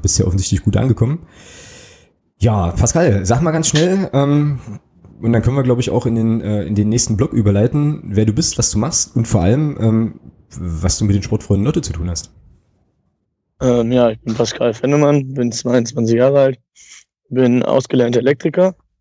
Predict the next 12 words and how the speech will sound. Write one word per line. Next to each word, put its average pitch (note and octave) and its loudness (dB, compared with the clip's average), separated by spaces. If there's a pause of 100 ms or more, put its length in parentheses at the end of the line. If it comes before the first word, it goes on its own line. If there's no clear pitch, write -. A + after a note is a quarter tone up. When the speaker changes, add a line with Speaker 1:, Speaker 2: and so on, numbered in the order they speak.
(560)
Speaker 2:
Und B2 0
ja, A#2 2
was A2+ 0
habe B2 2
ich B2 0
mit B2 0
den A#2+ 0
Sportfreunden C3 -2
zu A2+ -8
tun? B2 0
Ich - -8
bin, C#3+ 2